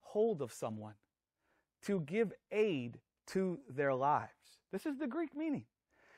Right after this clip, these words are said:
It means to bear someone up, to lay hold of someone in the sense of embracing them with a hug.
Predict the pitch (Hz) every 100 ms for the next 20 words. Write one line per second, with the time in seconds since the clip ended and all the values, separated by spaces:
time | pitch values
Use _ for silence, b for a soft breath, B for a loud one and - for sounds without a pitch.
0 | b b 277 240 262 320 359 294 - 247
1 | 233 208 _ 127 120 196 254 294 302 277
2 | _ - - - 220 202 185 156 - 202
3 | 131 - - _ _ _ _ _ - -
4 | 233 185 226 294 262 - - 277 339 226
5 | 170 143 - 170 175 175 185 b b b
6 | 202 202 185 - 277 311 - - 202 170
7 | 175 127 160 214 254 - 185 151 151 147
8 | 165 - 135 - - 139 120